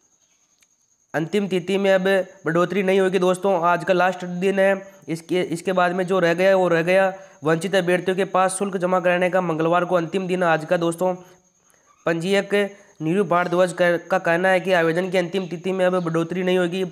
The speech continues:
बार बार तिथि बढ़ाने से परीक्षा में विलंब होगा दोस्तों, इसलिए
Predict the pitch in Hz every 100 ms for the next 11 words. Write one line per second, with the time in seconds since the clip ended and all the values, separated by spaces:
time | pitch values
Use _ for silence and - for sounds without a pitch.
0 | - _ _ - 160 170 190 180 175 -
1 | 202 196 - - 143 160 170 185 196 190
2 | - 170 170 196 190 170 190 180 175 180
3 | 170 165 175 175 185 196 196 196